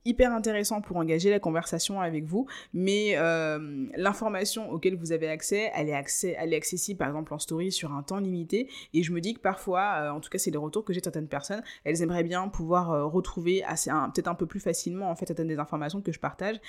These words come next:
et je me dis que le format de la newsletter serait probablement plus adapté. Donc j'ouvrirai cette discussion,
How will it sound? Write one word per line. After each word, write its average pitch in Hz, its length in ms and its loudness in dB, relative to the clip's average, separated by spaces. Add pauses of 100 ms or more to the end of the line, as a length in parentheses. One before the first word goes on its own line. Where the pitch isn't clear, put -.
(220)
et 160 80 8
je 170 120 2
me 165 100 -2
dis 175 180 -6
que 190 80 2
le 160 60 2
format 151 220 -4
de 170 40 -8
la 160 80 -4
newsletter 160 420 -6
serait - 200 -6
probablement 147 400 -4
plus 190 180 -2
adapté. 156 400 -4 (300)
Donc 180 100 6
j'ouvrirai 226 380 6
cette 240 220 4
discussion, 214 580 0